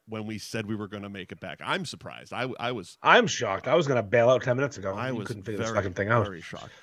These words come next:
Speaker 1: Uh, but before we get any further into the show, uh, we wanna thank our sponsors, of course,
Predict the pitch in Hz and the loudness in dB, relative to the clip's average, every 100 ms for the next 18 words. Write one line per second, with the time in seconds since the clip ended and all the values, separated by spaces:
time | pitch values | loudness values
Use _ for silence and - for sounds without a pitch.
0 | - 117 110 117 135 214 233 180 131 131 | -10 -4 -2 -2 -4 -2 -2 -2 -2 -4
1 | - 175 175 113 - 139 127 107 98 - | -4 -4 -4 -4 -4 -4 -2 -4 -6 -12
2 | _ 147 180 185 127 104 98 - - 104 | _ -6 -6 -6 -6 -6 -8 -14 -20 -20
3 | 104 120 107 - 139 117 - 73 170 170 | -6 -4 -4 -4 -6 -6 -8 -12 -16 -20
4 | - 117 107 110 147 147 123 151 135 120 | -8 -4 -2 -2 -4 -4 -2 -4 -2 -4
5 | 110 104 _ - - 165 226 127 131 123 | -4 -6 _ -12 -6 -6 -4 -4 -6 -6
6 | - 117 104 | -6 -6 -6